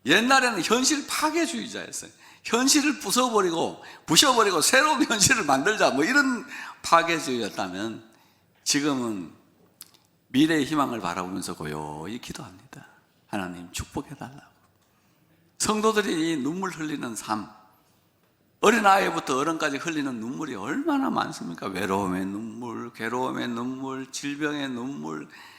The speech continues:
수술의 눈물, 우울증의 눈물, 답답함의 눈물,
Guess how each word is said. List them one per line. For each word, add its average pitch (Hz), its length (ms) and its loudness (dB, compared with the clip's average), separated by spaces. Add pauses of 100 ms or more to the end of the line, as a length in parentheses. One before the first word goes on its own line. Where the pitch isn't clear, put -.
(260)
수술의 185 540 2
눈물, 160 600 -2
우울증의 165 600 -2
눈물, - 540 -6
답답함의 - 640 0
눈물, 95 420 -2